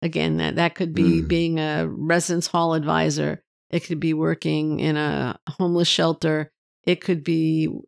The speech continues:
Speaker 1: uh, helping perhaps in, uh, some kind of drug rehab place, uh, you know, hospice. Um, unfortunately, depression is,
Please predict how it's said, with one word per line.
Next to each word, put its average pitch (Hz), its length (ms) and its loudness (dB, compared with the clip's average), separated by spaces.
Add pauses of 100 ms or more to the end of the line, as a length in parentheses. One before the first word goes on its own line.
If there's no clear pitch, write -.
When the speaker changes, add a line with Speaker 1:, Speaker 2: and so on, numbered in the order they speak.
Speaker 1:
uh, - 560 -8 (1500)
helping 180 380 -2
perhaps 165 640 -4
in, 160 280 -6
uh, 139 160 -4
some 160 200 -6
kind 156 200 0
of 151 120 -4
drug 165 260 2
rehab 170 480 0
place, 170 580 -2 (420)
uh, 151 260 0 (140)
you 185 80 0
know, 151 260 -2 (160)
hospice. - 800 0 (680)
Um, 143 720 -2
unfortunately, 156 420 -4
depression 156 540 -2
is, 147 240 -2